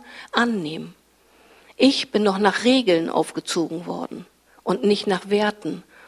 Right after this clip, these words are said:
Und das ist ein großer Unterschied, ob du mit Regeln und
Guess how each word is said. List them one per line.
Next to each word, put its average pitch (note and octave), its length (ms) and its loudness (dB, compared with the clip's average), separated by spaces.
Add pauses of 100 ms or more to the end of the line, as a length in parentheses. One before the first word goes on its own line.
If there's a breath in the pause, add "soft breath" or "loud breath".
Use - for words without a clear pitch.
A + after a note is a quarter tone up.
Und A3+ 100 2
das A#3+ 160 6
ist B3 100 -4
ein A#3 80 4
großer B3 340 2
Unterschied, - 640 -4
ob - 140 -4
du F#3 80 2
mit E3+ 320 -2
Regeln A#3+ 580 4 (300 loud breath)
und E3 160 0